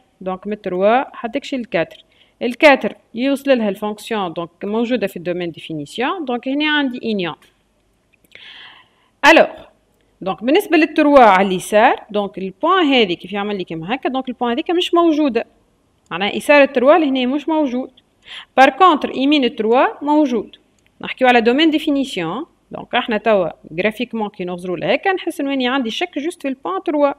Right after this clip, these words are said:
الدومين ديفينيسيون لهنايا هو الانترفال من الان للكاتر الكل. علاش؟ ما هو انت لازمك تقول بينك وبين روحك شو معناها تروا موجودة ولا مش موجودة في الدومين ديفينيسيون.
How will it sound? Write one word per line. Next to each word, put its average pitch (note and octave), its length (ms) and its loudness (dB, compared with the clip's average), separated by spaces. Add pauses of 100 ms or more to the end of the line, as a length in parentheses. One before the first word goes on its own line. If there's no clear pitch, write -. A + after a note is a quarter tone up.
(1080)
الدومين E4+ 340 4
ديفينيسيون D4+ 640 0
لهنايا C#4 520 -4
هو D4 260 2
الانترفال D4 600 2
من C#4+ 80 2
الان E4 340 0
للكاتر F#4 440 0
الكل. D4 300 0 (140)
علاش؟ A3 500 4
ما G3 100 -8
هو A#3+ 60 -2
انت C#4+ 120 -2
لازمك D4+ 240 0
تقول D#4+ 240 -4
بينك D#4 240 -2
وبين C4 200 0
روحك A#3+ 280 -2
شو - 160 -8
معناها G4+ 300 0
تروا C4 340 2
موجودة B3 380 0
ولا C#4 100 2
مش C4 160 -8
موجودة A#3 280 -4
في - 100 -10
الدومين F#3 300 -6
ديفينيسيون. F3+ 540 -12